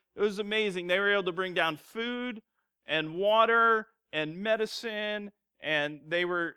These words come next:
they were able to, uh, talk with their families and supplies, just this constant stream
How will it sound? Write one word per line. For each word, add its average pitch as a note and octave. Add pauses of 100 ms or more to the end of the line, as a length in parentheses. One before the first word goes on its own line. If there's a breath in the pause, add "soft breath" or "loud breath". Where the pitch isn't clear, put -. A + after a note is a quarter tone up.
they E3
were F3
able F#3
to, E3+
uh, C#3
talk G3+
with F#3
their E3
families G#3 (260)
and D3+
supplies, F#3+
just A3+
this F#3
constant A#3
stream F#3